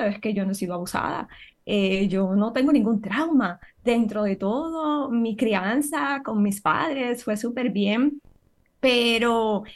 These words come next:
como mismo yo lo decía en esa historia, a veces uno habla,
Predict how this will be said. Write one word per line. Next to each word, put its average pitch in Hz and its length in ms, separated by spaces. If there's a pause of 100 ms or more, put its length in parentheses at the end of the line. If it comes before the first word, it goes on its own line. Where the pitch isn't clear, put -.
(140)
como 226 240
mismo 226 280
yo 277 140
lo 277 80
decía 269 260
en 214 60
esa 240 180
historia, 196 600 (760)
a 214 160
veces 220 320
uno 240 340
habla, 196 520